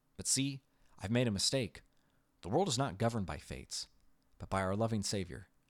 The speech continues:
To raise a proud crown and our weakness is to say, "Salvation is with me." Can a Christian act in this manner? Can a man move against the workings of the universe and expect to be made whole? Why not trust? Why not practice patience? Why not move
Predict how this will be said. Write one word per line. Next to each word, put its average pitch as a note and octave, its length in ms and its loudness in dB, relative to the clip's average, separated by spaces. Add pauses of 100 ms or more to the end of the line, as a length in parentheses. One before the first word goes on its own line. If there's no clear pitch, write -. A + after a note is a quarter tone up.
(280)
To - 80 -4
raise C3 200 6
a B2+ 60 2
proud A#2+ 300 0
crown A#2+ 440 -2
and F#2 120 -2
our A2+ 100 6
weakness G2+ 380 -2
is - 100 -2
to - 100 -4
say, F2+ 360 0 (500)
"Salvation B2 540 -2
is A#2 100 0
with G#2+ 160 -8
me." G2 260 -4 (1080)
Can A#2 80 -2
a B2 40 0
Christian F3 320 2
act A#2 280 -2
in G2+ 40 -2
this F2 160 -4
manner? D2+ 300 -8 (640)
Can B2+ 100 2
a B2 80 4
man C#3+ 240 2
move B2+ 240 4
against A#2 260 0
the A2 60 -4
workings G#2 320 -2
of F#2+ 60 -4
the F#2 80 -4
universe F#2 400 -4 (160)
and G#2+ 80 -6
expect - 320 0
to A2 60 -4
be A2 100 0
made G#2 240 0
whole? F#2+ 300 -4 (600)
Why B2 140 0
not A2+ 160 -4
trust? - 420 -6 (540)
Why A#2+ 140 4
not D#3 180 -2
practice - 360 -2
patience? - 480 -6 (240)
Why D#3 240 2
not E3+ 240 0
move A2+ 340 2